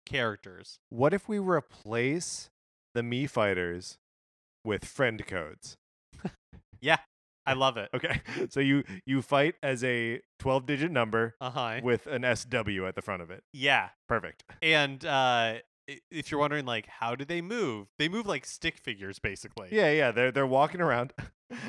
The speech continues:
Speaker 2: And for anyone to be able to land an attack on you, they have to remember all twelve numbers.
Speaker 1: <laughs>
Speaker 2: And then they got it. Mark, I think we've, we've updated the Smash roster for, <laughs> for two thousand eighteen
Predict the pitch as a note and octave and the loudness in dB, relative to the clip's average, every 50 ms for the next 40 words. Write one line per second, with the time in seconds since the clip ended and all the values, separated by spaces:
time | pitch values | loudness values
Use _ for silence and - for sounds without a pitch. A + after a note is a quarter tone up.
0 | - _ - D#3 D3 C#3 C#3+ D3 D#3+ E3 E3 D#3+ D3+ C#3 D#3 D3+ D3 C#3+ C#3 B2+ | -8 _ -2 0 2 4 2 2 4 2 0 0 0 0 2 2 2 2 0 0
1 | A#2 A#2+ B2 B2+ C3 C3+ C3 B2+ B2 A2 - C3 C3+ D3 - C#3 A#2+ A2+ A2+ A2+ | 0 2 2 2 2 0 -2 -6 -6 -2 0 2 2 2 2 0 -2 -2 -2 -4
2 | A2+ A2 A2 G#2+ A2+ A2+ - A#2+ A2+ A2+ A#2 B2 A#2+ A2 A2 A2 A2 A#2+ - - | -4 -2 -2 -2 -2 -2 -2 -4 -4 -2 -2 -4 -2 -4 -4 -2 -2 -2 -2 -2
3 | C#3+ C#3 C3 B2+ A#2 C3 C3 B2 G#2+ G2+ G2+ A2+ C4+ A#3+ F3 - _ - A3+ - | 0 0 0 0 0 0 0 0 0 -2 -2 -2 -2 -2 -4 -6 _ -10 -10 -10
4 | - _ - - D#3+ - _ _ _ _ _ _ _ _ _ _ _ _ _ _ | -10 _ -12 -12 -12 -12 _ _ _ _ _ _ _ _ _ _ _ _ _ _
5 | _ _ _ _ _ _ _ _ _ _ _ - - - - - A#2+ G2+ - C3+ | _ _ _ _ _ _ _ _ _ _ _ -10 -10 -8 -8 -8 -10 -8 -4 0
6 | D3 D#3+ D#3+ E3+ F3 E3+ A3 G#3+ E3+ C3 C3 A#2+ C3+ G3 B3+ B3 - - - - | 0 2 4 4 4 4 4 4 4 2 2 2 4 6 6 6 4 0 -2 0
7 | D#3+ F3+ - A#3+ A#3+ G3 G#3 A3 G#3+ G3+ G3 F3+ D#3+ E3+ - - D3 D3+ D#3+ D3+ | 0 0 0 -2 -6 -6 -4 -4 -2 -2 -2 -4 -6 -8 -8 -2 0 0 2 4
8 | D#3+ E3 E3 - - E3 D#3 D3 D#3 C3+ C3+ C3+ - C#3+ C#3+ C3+ C3 - - C3+ | 2 2 2 0 -2 -4 -2 -2 -2 -2 -2 -4 -2 0 2 2 2 2 2 0
9 | B2+ B2 A#2+ A2 - - B2+ B2 A#2+ A#2 _ _ _ _ _ _ _ - C3+ C3 | 2 2 0 -2 -4 -4 -4 -4 -4 -6 _ _ _ _ _ _ _ -2 2 4
10 | - - - G3+ F3+ D3+ - D#3+ - - C#4 C4+ B3+ - - - D3 C#3+ - D#3+ | 4 4 4 4 2 2 0 -2 -6 -8 -8 -8 -10 -8 -4 -2 -2 0 0 0
11 | D#3+ - D3+ C#3 C#3 B2+ C#3 C#3 C3+ C3+ C3 - C3+ C3+ B2+ B2 A#2+ A#2 | 2 4 4 4 4 2 0 -2 -2 -2 -2 -4 -4 -4 -4 -4 -6 -8